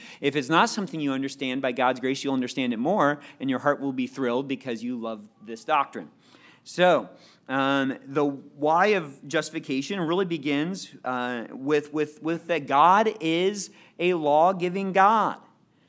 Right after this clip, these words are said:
Uh, God has given his law to his creatures. Humanity has broken God's law. That's true of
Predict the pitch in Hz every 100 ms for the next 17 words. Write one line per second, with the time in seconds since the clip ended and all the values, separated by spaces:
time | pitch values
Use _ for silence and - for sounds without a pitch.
0 | _ _ - 117 117 113 127 135 135 156
1 | 156 160 135 139 139 147 170 185 170 165
2 | - - 175 165 190 226 285 - 156 147
3 | 147 160 175 170 202 262 - _ _ 143
4 | 135 123 139 156 170 175 185 180 185 151
5 | 135 135 135 147 151 120 117 - - 180
6 | 185 147 120